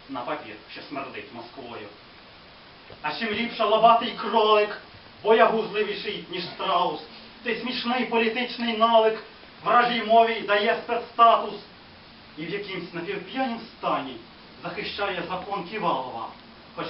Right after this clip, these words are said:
кричав на вовні Майдані, що закон той страшне Кидалова. Пан Аваков — велика сила, що тримає народ у страсі,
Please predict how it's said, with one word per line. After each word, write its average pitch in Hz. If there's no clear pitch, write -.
кричав -
на 165
вовні 147
Майдані, 143
що -
закон 175
той -
страшне 143
Кидалова. 123
Пан 156
Аваков — 160
велика 180
сила, 156
що 175
тримає 190
народ 180
у 170
страсі, -